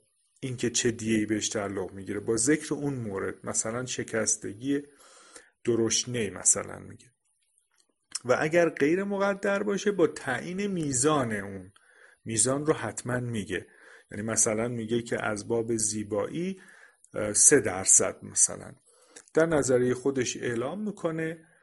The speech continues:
اه، مثلاً شخصی در تصادف دستش شکسته، چند جا بدنش کبود شده، چند تا زخم هم بهش خورده، اینجوری میاد گزارش رو،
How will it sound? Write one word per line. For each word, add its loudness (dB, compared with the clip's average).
اه، -4
مثلاً 0
شخصی -2
در 4
تصادف -2
دستش 2
شکسته، 0
چند -2
جا 2
بدنش 0
کبود -4
شده، 0
چند -4
تا 0
زخم -2
هم -6
بهش -2
خورده، 2
اینجوری -2
میاد -6
گزارش 0
رو، -4